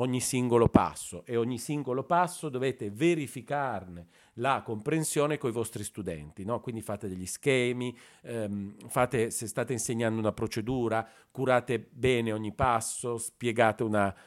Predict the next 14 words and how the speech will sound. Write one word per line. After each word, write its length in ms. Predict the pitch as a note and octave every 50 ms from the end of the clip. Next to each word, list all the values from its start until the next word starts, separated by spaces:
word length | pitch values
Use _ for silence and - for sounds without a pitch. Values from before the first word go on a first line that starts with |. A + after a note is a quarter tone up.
| - - -
una 240 | - A#2 A#2 A#2+ A2
routine, 560 | A2 A#2+ - - B2+ A#2 A#2+ A#2 A#2+ C3 C3+
sempre 320 | - - A3+ G3 E3+ C#3+
col 180 | B2 - D#3 D3
metodo 440 | D3+ C#3+ C#3 B2+ - C3 A2+ A#2 A2
che 120 | - B2
prima 400 | A2+ - F#3 G3+ G#3 D#3+ B2 G2
spiegate 560 | F2+ - _ - G#2 F#2 G2 F#2 E2+ - F#2+
voi, 500 | D#2+ F2 F2+ D#2+ D2 D#2+ G2 C#3 F#3+ F#3+ - _ _ _ _ _ _ _ _ -
poi 580 | G#3 G#3+ G3+ D#3+ A#2+ F#2+ F2 E2+ E2 D#2+ - - _ _ _ -
fate 540 | - - C3+ B2+ A2+ G2+ F2+ - F2+ E2+ E2+ E2
degli 300 | G#2+ C3 C#3 B2+ A#2+ A2+
esercizi 840 | G2 F#2+ G#2+ F#2+ - - - D3+ C3+ - - - - G2+ F#2 E2+ -
insieme, 1080 | - C3+ D#3 D3+ C3+ A#2+ - - - C#3 C#3+ C#3+ C3 A2 F#2+ F#2 F2+ F2 G#2+ C3 E3+